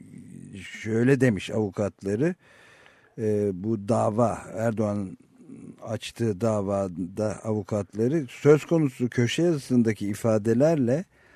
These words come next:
Altan'ın açıkça Erdoğan'ı dürüst olmamakla, halkın emanetine hıyanet etmekle itham ettiği belirtiliyor ve bu ifadelerin ne anlama geldiği,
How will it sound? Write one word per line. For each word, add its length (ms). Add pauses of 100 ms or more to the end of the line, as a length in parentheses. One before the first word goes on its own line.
(160)
Altan'ın 560
açıkça 600
Erdoğan'ı 680
dürüst 380
olmamakla, 840
halkın 380
emanetine 600
hıyanet 520
etmekle 500
itham 380
ettiği 360
belirtiliyor 600
ve 240
bu 160
ifadelerin 880
ne 100
anlama 500
geldiği, 720